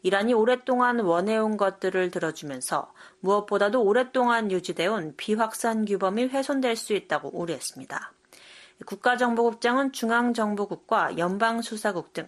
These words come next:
미 정보기관을 총괄하는 수장입니다.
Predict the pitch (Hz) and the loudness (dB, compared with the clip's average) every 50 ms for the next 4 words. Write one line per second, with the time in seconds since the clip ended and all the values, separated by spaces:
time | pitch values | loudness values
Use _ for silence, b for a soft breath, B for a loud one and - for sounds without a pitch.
0 | - - - 180 208 202 - - 190 190 202 208 220 240 233 220 226 220 214 214 | -12 -10 -6 -4 -2 -2 -2 -2 -2 -2 -2 0 0 0 0 0 0 0 0 0
1 | 208 220 247 254 - - 285 277 269 269 269 254 247 220 175 147 135 143 - 208 | 0 0 0 -2 -4 -4 -4 -2 0 2 2 2 2 0 -2 -4 -8 -8 -8 -6
2 | 196 190 175 160 135 123 131 - 135 131 - - | -4 -4 -4 -4 -6 -12 -12 -10 -10 -10 -10 -12